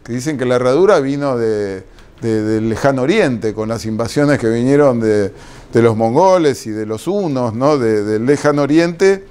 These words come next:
o de las estepas asiáticas, donde se incorporan algunos elementos que hacen que el caballo pueda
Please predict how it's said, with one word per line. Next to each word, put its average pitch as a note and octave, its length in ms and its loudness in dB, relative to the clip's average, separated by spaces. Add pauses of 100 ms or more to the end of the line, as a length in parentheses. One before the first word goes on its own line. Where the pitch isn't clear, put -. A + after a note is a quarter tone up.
(360)
o A#2+ 120 2
de B2 100 2
las - 180 -2
estepas C3 460 0
asiáticas, A2+ 760 0 (400)
donde A#2 220 -6
se B2 100 -8
incorporan C#3 600 0
algunos C3+ 380 -6
elementos D#3 580 -2
que C3+ 140 0
hacen C#3 300 0
que C3 120 -8
el A2+ 80 -8
caballo C#3+ 500 0
pueda D#3 420 2